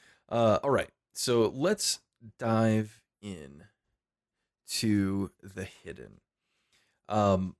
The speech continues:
the film, as we said, it, it opens with a, um,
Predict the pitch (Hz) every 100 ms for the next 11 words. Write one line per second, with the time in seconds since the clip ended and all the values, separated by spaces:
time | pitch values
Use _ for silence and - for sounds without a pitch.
0 | _ _ _ _ _ _ _ _ _ _
1 | _ _ _ - 113 117 - 165 165 131
2 | 123 127 117 104 - 104 - 123 127 131
3 | 117 110 104 - - 101 104 101 101 -
4 | _ _ _ _ - 101 107 101 98 92
5 | 87 101 _ _ 50 _